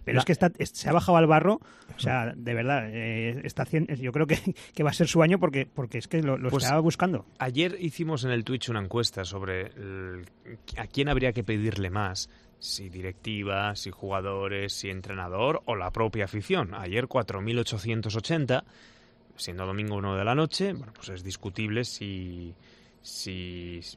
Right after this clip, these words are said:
Speaker 3: por qué se han quedado otra vez tres mil socios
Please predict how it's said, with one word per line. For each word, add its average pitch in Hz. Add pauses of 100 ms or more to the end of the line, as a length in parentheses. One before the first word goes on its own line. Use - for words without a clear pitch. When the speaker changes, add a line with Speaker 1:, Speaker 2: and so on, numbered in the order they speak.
(560)
Speaker 3:
por 104
qué -
se -
han 104
quedado 107
otra 104
vez 117 (200)
tres 98
mil 104
socios 92